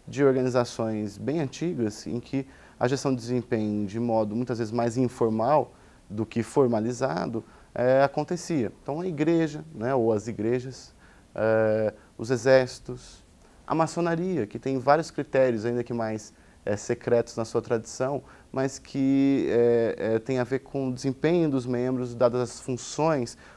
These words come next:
objetivos da maçonaria, as corporações de ofício, né, é, que no mundo ocidental aí foram os embriões das, das empresas, é, é, e que aí era necessário com que o,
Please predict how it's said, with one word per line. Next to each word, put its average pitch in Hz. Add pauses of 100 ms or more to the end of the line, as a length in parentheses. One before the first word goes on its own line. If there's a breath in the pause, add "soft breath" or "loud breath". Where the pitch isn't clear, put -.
(120 loud breath)
objetivos 117
da 113
maçonaria, 113 (400 loud breath)
as 143
corporações 143
de 131
ofício, 139
né, 123 (320 loud breath)
é, 107
que 110
no 113
mundo 110
ocidental 107 (200 loud breath)
aí 107
foram 110
os 107
embriões 120
das, 104
das 98
empresas, 104 (300 soft breath)
é, 101
é, 90 (760)
e 110
que 143
aí 131 (200 loud breath)
era 123
necessário 151
com 123
que 117
o, 107